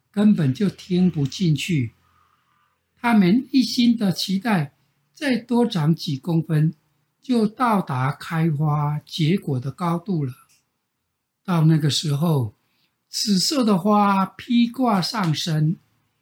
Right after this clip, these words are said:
亮橙色的果实就像耳环，在风中飘动飘动。哦，那种美一定是笔墨难以形容哦。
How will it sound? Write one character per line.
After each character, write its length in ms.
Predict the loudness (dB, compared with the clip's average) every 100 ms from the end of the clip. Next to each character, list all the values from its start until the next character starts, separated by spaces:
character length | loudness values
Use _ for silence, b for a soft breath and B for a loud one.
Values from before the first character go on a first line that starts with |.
| _ _ _
亮 340 | -2 2 2
橙 260 | 0 0 0
色 220 | 2 0
的 120 | 0
果 280 | 0 0 0
实 460 | 0 -2 0 0 0
就 240 | -2 -2
像 260 | -2 0 -2
耳 260 | -2 -2 -4
环， 480 | -8 -4 0 0 -2 _ _ _ _ _ _ _ _ _
在 280 | -4 0 0
风 360 | -2 -2 2 2
中 320 | 2 2 2
飘 480 | 0 -8 -4 -2 -2
动 460 | -2 -2 0 0
飘 340 | -4 -8 -4 -2
动。 360 | -2 -2 -4 _ _ _ _ _ _ _
哦， 640 | -2 2 4 4 2 4 4
那 120 | 4
种 240 | 0 0 2
美 440 | 4 4 2 2 _ _ _ _ _ -2
一 160 | 0
定 220 | 2 4 4
是 180 | 2
笔 300 | -4 0 4
墨 260 | 4 4 4
难 300 | 4 4 4
以 120 | 4
形 400 | 2 0 2 2
容 320 | 4 2 2
哦。 440 | 2 2 0 -2